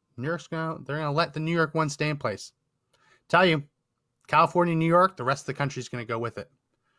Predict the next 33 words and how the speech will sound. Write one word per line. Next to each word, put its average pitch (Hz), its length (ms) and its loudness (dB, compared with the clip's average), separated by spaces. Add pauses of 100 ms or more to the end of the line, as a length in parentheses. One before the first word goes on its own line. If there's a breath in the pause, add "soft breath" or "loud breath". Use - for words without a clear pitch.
(420)
Maybe 233 160 2
not 190 200 4
in 139 80 0
red 143 200 2
states. 143 400 -4
In 131 180 -8
places 143 260 -8
like 120 140 -6
Florida, 127 340 -2
they're 110 140 -6
protected, 110 500 -10
which 110 160 -14
is - 80 -18
great. 110 300 -10 (840)
But 127 100 -4
you're 139 80 0
gonna 147 220 0
see 143 340 -4 (160)
enormous 135 380 -4
pressure, 147 340 -2
even 135 220 -6
in 151 80 -4
places 143 360 -4
like, 123 240 -2 (140)
like 120 240 -6
Texas. - 400 -4
You're 127 80 -8
gonna 135 160 -2
see 147 160 -4
enormous 139 400 -4
pressure 139 480 0 (340 soft breath)
in 135 140 -2
Austin 127 540 0